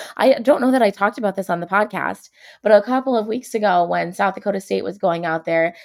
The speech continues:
they posted pictures of their plane and, like, boarding it, saying, like, "Oh, wheels up to Macomb." J D retweets it and he was like, "Aw, shucky darns, I thought you guys were flying Southwest." Like, who comes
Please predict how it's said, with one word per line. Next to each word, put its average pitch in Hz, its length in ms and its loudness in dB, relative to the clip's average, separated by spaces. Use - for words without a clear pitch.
they 185 400 4
posted 190 340 0
pictures 185 360 -4
of 180 140 2
their 170 120 2
plane 233 460 0
and, 185 80 0
like, 185 180 -2
boarding 180 320 -2
it, 175 260 -4
saying, 185 200 -4
like, 185 180 -4
"Oh, 233 180 2
wheels 196 280 0
up 196 140 -2
to 214 100 -10
Macomb." 202 420 0
J 254 220 4
D 262 120 2
retweets 254 520 0
it 214 140 4
and 202 100 -8
he 214 80 -2
was 202 100 -4
like, 196 240 2
"Aw, 190 240 2
shucky - 400 0
darns, 220 480 2
I 185 80 2
thought 170 220 -2
you - 80 -6
guys 196 240 0
were 202 80 -6
flying 214 320 0
Southwest." 214 880 2
Like, 269 160 4
who 311 160 -2
comes 370 300 -2